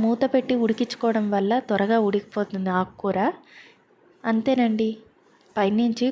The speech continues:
కొంచెం సాల్ట్ రుచికి సరిపడా యాడ్ చేసేసుకొని ఒకసారి బాగా కలిపేసుకుందాము. బాగా కలిపేసుకొని ఒక నిమిషం పాటు అలాగే వదిలేసేసి స్టవ్ ఆఫ్ చేసేసుకొని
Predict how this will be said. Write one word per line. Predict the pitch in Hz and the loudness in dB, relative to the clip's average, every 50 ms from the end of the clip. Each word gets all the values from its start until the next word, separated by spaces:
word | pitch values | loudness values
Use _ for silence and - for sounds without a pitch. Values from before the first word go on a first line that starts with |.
| 254 - | -2 -2
కొంచెం | 214 214 220 220 226 220 220 220 220 - - _ _ _ _ _ _ - - _ _ _ _ - | -2 -2 -2 -2 -2 -2 -2 -2 -4 -6 -12 _ _ _ _ _ _ -20 -20 _ _ _ _ -6
సాల్ట్ | - 208 190 202 220 233 226 240 226 | -4 0 2 2 2 2 0 0 -2
రుచికి | 214 208 - 220 - 220 - | -2 -2 -2 -6 -8 -6 -4
సరిపడా | - 214 208 - - 208 208 202 196 | -2 -4 -2 -2 -2 0 0 0 0
యాడ్ | 190 190 185 185 - - | 0 0 -2 -2 -4 -6
చేసేసుకొని | - 208 208 - 208 196 196 - - 202 196 202 247 294 - - | -6 -6 -4 -4 -6 -6 -6 -8 -8 -8 -6 -4 -4 -6 -6 -8
ఒకసారి | 220 214 - - 208 190 190 202 196 - | -8 -10 -8 -4 -2 0 0 0 0 0
బాగా | 196 185 175 190 202 226 220 - | 0 0 2 2 2 0 0 0
కలిపేసుకుందాము. | 196 180 180 - 208 208 - - - 196 190 190 185 180 180 202 285 381 - - - - - - - - - - | -2 -4 -2 -2 -4 -4 -4 -6 -8 -6 -4 -4 -4 -4 -6 -6 -8 -8 -10 -14 -20 -20 -20 -20 -20 -16 -6 0
బాగా | 196 185 185 196 220 220 220 | 0 2 2 4 2 2 4
కలిపేసుకొని | 220 208 208 - 233 226 214 - - 226 220 226 294 392 403 302 | 2 0 2 0 0 -2 -2 -2 -4 -2 -2 -2 -2 0 0 0
ఒక | 240 - 226 214 | 0 0 0 0
నిమిషం | 214 220 226 - 294 285 277 - | 0 -2 -2 -2 -4 -4 -2 -2
పాటు | 233 220 220 - 220 208 196 | -2 -2 -2 -2 0 0 0
అలాగే | 190 196 196 196 196 196 196 | 0 0 0 0 -2 0 0
వదిలేసేసి | 185 175 175 196 202 196 190 - - 190 185 - - - 339 440 494 480 - _ _ - - - - - - - - _ _ _ _ _ - - _ _ _ _ _ - | 0 -2 0 0 0 0 -2 -2 -4 -6 -4 -4 -2 0 0 0 0 -2 -4 _ _ -20 -20 -20 -20 -20 -20 -20 -20 _ _ _ _ _ -20 -20 _ _ _ _ _ -8
స్టవ్ | - - 226 220 233 233 | -2 0 0 2 2 2
ఆఫ్ | 240 240 240 - | 2 0 -2 -4
చేసేసుకొని | 233 220 220 - 233 214 - - - 208 202 208 247 339 | -4 -4 -2 -4 -6 -6 -6 -6 -6 -6 -4 -4 -4 -6